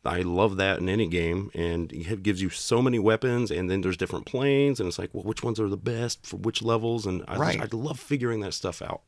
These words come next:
Speaker 2: And I'm usually more of, like, a futuristic shooter kinda guy when it comes to the shmups.
Speaker 1: Sure, sure.
Speaker 2: But this one, it's just got such great, I don't know, just everything comes together so well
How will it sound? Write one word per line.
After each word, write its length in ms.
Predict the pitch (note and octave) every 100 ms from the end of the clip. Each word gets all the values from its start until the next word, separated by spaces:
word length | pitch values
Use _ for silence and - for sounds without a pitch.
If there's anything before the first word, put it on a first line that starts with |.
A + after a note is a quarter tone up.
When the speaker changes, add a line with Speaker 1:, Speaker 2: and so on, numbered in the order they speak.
| _
Speaker 2:
And 80 | A#2
I'm 100 | E3
usually 260 | F#3+ F3 C#3+
more 220 | A2+ A2+
of, 60 | G2
like, 180 | F2+
a 340 | E2 D#2 D2+ - _ _ _
futuristic 920 | - - B2 - G2 G#2 - D3 C#3+ - _ -
shooter 340 | - D#3 D3+ D3
kinda 260 | D#3 D3
guy 400 | D3 D3 D#3 D#3 - _
when 100 | C3
it 80 | B2
comes 160 | C#3+ C#3
to 80 |
the 80 | B2+
shmups. 520 | C3 C#3+ C#3+ D#3+ - - -
Speaker 1:
Sure, 340 | - G2 E2+
sure. 420 | E2 A2 A2 F2 - -
Speaker 2:
But 120 | G2+
this 240 | E3 E3+
one, 320 | G3 F3 A#2+ - _
it's 140 | A#2+ G#2+
just 220 | C#3+ -
got 240 | C#3+ A#2+
such 340 | - D3 - -
great, 500 | A2 B2+ C#3+ C#3+ - _ _ -
I 80 | B2
don't 160 | D3+
know, 40 | F#2
just 220 | G2 A#2+
everything 300 | A#2+ F3 F#3
comes 200 | D#3+ D3+
together 300 | A#2+ A2+ G#2+
so 180 | - G2+
well 560 | F#2 F#2 F2 C#2+ B1+